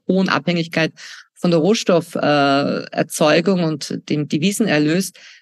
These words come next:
das hat sich gedreht. Also Wladimir Putin hat gestern eine sehr detaillierte Rede, eine sehr zuversichtliche Rede zu volkswirtschaftlichen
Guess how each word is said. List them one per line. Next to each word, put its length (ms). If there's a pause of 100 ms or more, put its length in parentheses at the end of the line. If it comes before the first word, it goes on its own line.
das 140
hat 120
sich 180
gedreht. 500
Also 220
Wladimir 380
Putin 380
hat 180
gestern 520
eine 300
sehr 180
detaillierte 720 (100)
Rede, 380
eine 140
sehr 180
zuversichtliche 720
Rede 300
zu 260 (360)
volkswirtschaftlichen 760